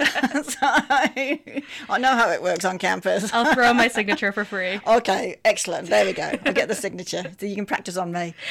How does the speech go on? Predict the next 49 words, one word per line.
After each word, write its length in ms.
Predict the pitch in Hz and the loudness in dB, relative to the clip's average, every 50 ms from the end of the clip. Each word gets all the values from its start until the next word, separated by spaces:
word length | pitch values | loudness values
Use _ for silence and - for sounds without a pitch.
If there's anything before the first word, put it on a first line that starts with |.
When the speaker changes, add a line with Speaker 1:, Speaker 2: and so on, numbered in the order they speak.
| - - | -4 0
Speaker 1:
There 140 | 202 214 208 | 2 2 2
you 100 | 196 185 | 2 0
go. 160 | 180 165 165 | -2 -2 -2
I 80 | 185 | -2
love 240 | 185 185 196 185 175 165 | 0 0 -2 -2 -2 -4
that. 300 | 175 170 - - - _ - - - - - - _ - | -4 -4 -4 -8 -14 _ -20 -20 -20 -20 -20 -16 _ -6
I 80 | 180 | -4
love 220 | 175 170 170 156 160 | -2 -2 -2 -2 -4
it. 240 | 156 - - - - _ - - - - - _ _ _ _ _ _ - | -6 -8 -10 -14 -20 _ -20 -20 -20 -20 -20 _ _ _ _ _ _ -14
So 280 | - - 269 269 269 - | -10 -6 -4 -4 -4 -4
th-, 200 | - 202 220 - - | -6 -10 -16 -16 -12
this, 320 | 233 254 349 381 - - - - | -6 -4 -4 -4 -4 -6 -6 -6
I 120 | 254 247 233 | -4 -4 -4
imagine 600 | 233 233 233 247 262 269 - - 247 226 214 214 | -4 -4 -4 -4 -4 -6 -6 -8 -8 -8 -6 -4
then 360 | 202 196 196 196 196 190 185 | -4 -4 -4 -4 -6 -6 -8
with 120 | 196 202 208 | -8 -6 -6
this 140 | 208 196 | -6 -6
project, 720 | - - - 247 254 247 - 180 165 160 - - - - - _ _ _ _ _ | -8 -10 -10 -10 -10 -6 -4 -4 -4 -4 -4 -8 -12 -16 -16 _ _ _ _ _
would 120 | - 262 330 | -6 -4 -4
have 80 | 370 | -4
taken 320 | - - 320 - - 247 214 | -2 -2 -2 -2 -2 -4 -6
up 100 | - - | -6 -6
quite 160 | - - 220 | -4 -4 -4
a 40 | 208 | -2
bit 100 | - 202 202 | -2 -2 -2
of 120 | 202 - | -2 -2
your 120 | 196 180 | -4 -4
time. 720 | 185 - - - - - 311 302 285 226 151 127 - 202 190 - | -4 -6 -10 -12 -8 -4 -2 -2 0 -2 -2 -4 -4 -6 -6 -4
I 40 | 196 | -2
mean, 420 | 202 208 202 202 196 196 196 - - | 0 0 0 0 -2 -4 -6 -8 -8
you 100 | - 220 | -8 -6
still 160 | - - 254 254 | -4 -2 -2 0
got 120 | 262 220 | 0 2
your 140 | 233 226 226 | 2 4 4
own 160 | 247 254 240 | 4 2 2
research 500 | 220 208 202 220 - 208 185 - 202 - | 2 2 0 2 2 0 0 0 -2 -4
to 100 | - - | -8 -6
do. 340 | 190 - 208 202 185 175 175 | -2 0 2 2 2 0 0
So 120 | 175 - 214 | -2 -2 -2
this 180 | 214 247 - | -2 -2 -4
is 80 | 240 233 | -6 -6
kind 180 | - - 208 | -4 -4 -2
of 80 | 196 185 | -2 -2
a 20 | |
little 140 | 185 180 170 | -2 -2 -2
bit 100 | 185 175 | -4 -6
of 80 | 156 - | -6 -4
a 60 | 247 | -4
sideline. 1000 | - - - - 220 220 220 220 220 226 180 170 170 165 165 180 214 349 427 | -2 -2 -2 -2 0 0 2 2 0 0 -2 -4 -4 -4 -4 -4 -4 -6 -8